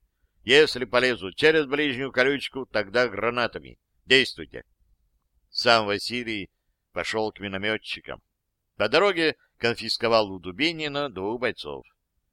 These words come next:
«Вот тебе усиление», — сказал он Петрову. «Пусть хоть мины из блиндажа подносят. А Сидоров погиб со всем расчётом». «Я видел», — ответил Петров. «Их накрыло в самом конце артподготовки.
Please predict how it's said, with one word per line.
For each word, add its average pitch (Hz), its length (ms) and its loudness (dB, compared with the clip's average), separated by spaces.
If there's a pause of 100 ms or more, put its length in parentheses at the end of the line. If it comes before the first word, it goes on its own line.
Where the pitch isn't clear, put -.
(460)
«Вот 113 240 2
тебе 123 260 2
усиление», — 120 680 0
сказал 101 440 -4
он 87 120 -10
Петрову. 95 440 -8 (560)
«Пусть 131 240 0
хоть 139 200 -2
мины 131 400 -2
из 117 80 -8
блиндажа 120 580 0
подносят. 117 540 -2 (520)
А 107 140 2
Сидоров 165 400 2
погиб 131 400 0
со 151 100 -8
всем 135 280 -2
расчётом». 107 720 -4 (880)
«Я 117 240 6
видел», — 127 580 -2
ответил 101 460 -6
Петров. 107 400 -6 (580)
«Их 151 260 2
накрыло 151 680 -2
в - 40 -10
самом 147 400 0
конце 127 440 -2
артподготовки. 117 960 -4